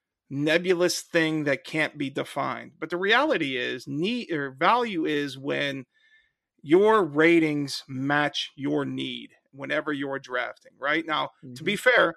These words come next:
Speaker 1: we don't know all the team boards or anything along those lines.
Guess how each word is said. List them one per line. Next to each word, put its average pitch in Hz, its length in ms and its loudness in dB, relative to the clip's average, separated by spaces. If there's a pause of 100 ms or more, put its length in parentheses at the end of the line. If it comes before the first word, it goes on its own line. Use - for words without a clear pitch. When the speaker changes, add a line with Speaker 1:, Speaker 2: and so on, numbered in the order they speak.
(140)
Speaker 1:
we 147 200 0
don't 214 180 0
know 185 460 4
all 151 180 2
the 160 80 -6
team 156 300 -8
boards 139 360 -2
or 135 100 -6
anything 147 280 -10
along 143 300 -6
those 135 240 -6
lines. 117 360 -10